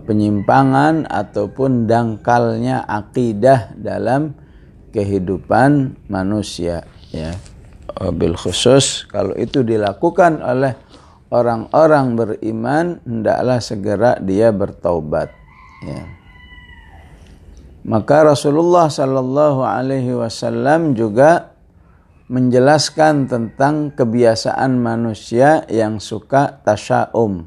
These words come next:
ya. Yang suka asyukmu, ya. Ya. Ini. Maka Rasulullah mengatakan begini,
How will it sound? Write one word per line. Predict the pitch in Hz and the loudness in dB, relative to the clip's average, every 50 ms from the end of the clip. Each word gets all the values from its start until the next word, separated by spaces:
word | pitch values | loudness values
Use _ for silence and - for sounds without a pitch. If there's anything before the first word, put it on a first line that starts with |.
| 95 - _ - | -16 -20 _ -18
ya. | 80 80 80 80 80 92 - _ _ _ _ _ _ _ _ _ _ _ _ _ _ _ - - _ - - | -14 -12 -12 -12 -14 -16 -20 _ _ _ _ _ _ _ _ _ _ _ _ _ _ _ -20 -20 _ -20 -14
Yang | - 92 95 95 98 98 | -10 -6 -4 -4 -4 -2
suka | - 120 107 - - 87 85 | 0 0 0 2 2 2 2
asyukmu, | - 98 113 - - - - 160 156 - - - 139 143 143 131 113 95 87 - _ _ _ _ _ _ - | 2 0 -2 -2 -2 0 2 2 2 0 0 0 4 4 4 4 2 0 -6 -12 _ _ _ _ _ _ -12
ya. | 87 90 90 92 92 92 _ _ _ _ _ _ _ _ _ _ _ _ _ - _ _ - _ - - | -10 -8 -8 -8 -10 -14 _ _ _ _ _ _ _ _ _ _ _ _ _ -20 _ _ -20 _ -20 -16
Ya. | - 143 135 139 123 - 185 - - - - - _ _ _ _ _ - - | -14 -12 -12 -12 -14 -16 -18 -20 -20 -20 -20 -20 _ _ _ _ _ -20 -18
Ini. | 101 104 98 82 82 82 76 - _ _ _ - _ _ - 76 | -14 -10 -8 -8 -8 -8 -10 -14 _ _ _ -20 _ _ -16 -14
Maka | 80 80 - 123 123 117 | -10 -4 0 2 2 2
Rasulullah | 120 - - 131 139 151 147 | 2 0 0 2 2 4 4
mengatakan | 135 139 135 131 117 139 135 131 143 143 139 | 4 2 0 0 0 0 0 0 0 0 0
begini, | 131 135 120 135 139 135 131 127 120 | -2 0 0 0 0 0 -2 -2 -4